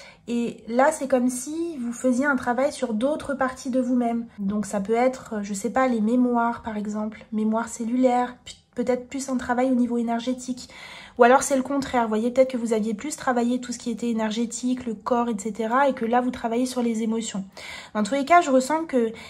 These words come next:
y avait comme un travail qui n'était pas fini, parce que pour moi il y a quelque chose qui a bien été entamé pour vous, euh, groupe un.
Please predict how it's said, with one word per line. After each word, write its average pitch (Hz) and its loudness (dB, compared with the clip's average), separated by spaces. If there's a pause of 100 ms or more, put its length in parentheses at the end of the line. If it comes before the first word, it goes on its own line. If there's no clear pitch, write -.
y 226 0
avait 233 4
comme 330 6
un 254 6
travail 269 4
qui 269 -2
n'était 233 2
pas 294 2
fini, 269 4
parce 254 -4
que 233 -4
pour 208 -6
moi 247 2
il 294 2
y 285 2
a 254 2
quelque 220 -2
chose 277 -4
qui - -8
a 202 0
bien 196 2
été 269 -2
entamé 240 0
pour 226 -6
vous, 233 -2
euh, 190 0
groupe 233 -6 (180)
un. 240 -2